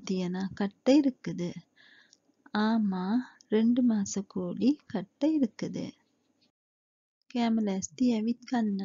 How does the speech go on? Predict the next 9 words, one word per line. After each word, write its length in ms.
කෑම 380
ලෑස්ති. 480
සාපඩු 580
සෙන්ජාචි. 640
කෑම 240
ලෑස්ති 440
කියන්නේ 500
සාපඩු 640
සෙන්ජාචි. 680